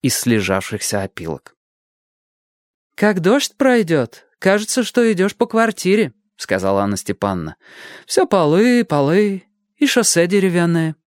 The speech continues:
Оказалось, что доктор приехал за Полярий с первым пароходом,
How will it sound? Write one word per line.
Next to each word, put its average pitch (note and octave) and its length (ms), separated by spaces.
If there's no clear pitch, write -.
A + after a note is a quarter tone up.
Оказалось, A2+ 560
что B2+ 220
доктор B2 380
приехал C3+ 480
за C3+ 120
Полярий C3 400
с - 80
первым C3 320
пароходом, C3 640